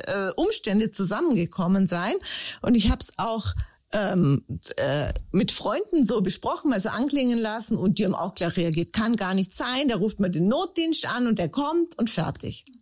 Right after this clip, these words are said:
Nein, es ist nicht so. Ich habe mit dem Oberinnungsmeister gesprochen und er hat gesagt, Wartezeiten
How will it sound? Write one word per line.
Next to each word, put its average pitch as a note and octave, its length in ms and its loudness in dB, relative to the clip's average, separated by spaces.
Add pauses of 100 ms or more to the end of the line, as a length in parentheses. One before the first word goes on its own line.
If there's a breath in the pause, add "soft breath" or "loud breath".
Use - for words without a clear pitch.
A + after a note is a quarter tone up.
Nein, F3 340 2 (400 loud breath)
es G#3+ 160 0
ist F#3 220 2
nicht A#3+ 360 4
so. D#3+ 160 2
Ich E3 200 2
habe F#3 400 -2 (380 loud breath)
mit G3+ 260 2
dem F#3 320 0
Oberinnungsmeister C4+ 1120 0
gesprochen C4+ 720 -2
und G3+ 160 2
er F#3+ 100 0
hat F3+ 120 -4
gesagt, F3+ 680 -2 (320 soft breath)
Wartezeiten G#3 1300 0